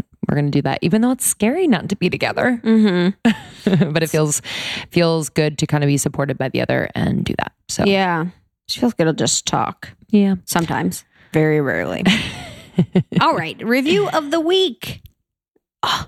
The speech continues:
Speaker 2: I wonder if this is from Lauren Coleman from my hometown.
Speaker 1: I wonder. I-, does it just say Lauren or
Speaker 2: It's
Speaker 1: Lauren C?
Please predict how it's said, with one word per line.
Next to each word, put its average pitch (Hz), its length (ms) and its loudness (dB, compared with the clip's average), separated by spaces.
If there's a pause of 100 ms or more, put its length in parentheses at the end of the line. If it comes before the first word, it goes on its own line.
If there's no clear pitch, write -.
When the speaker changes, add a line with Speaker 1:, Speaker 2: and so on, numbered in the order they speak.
Speaker 2:
I 269 80 2
wonder 339 240 2
if 381 80 0
this - 200 -6
is 349 140 -6
from 269 460 0 (260)
Lauren 233 600 2 (200)
Coleman 320 360 2 (480)
from 247 140 4
my 254 100 4
hometown. 311 420 0 (460)
Speaker 1:
I - 80 0
wonder. 262 560 2 (180)
I-, - 80 0
does - 260 -2
it 175 140 4
just 185 160 2
say 170 180 2
Lauren 190 280 2
or 254 100 2
Speaker 2:
It's 180 100 4
Speaker 1:
Lauren 180 160 2
C? - 380 -2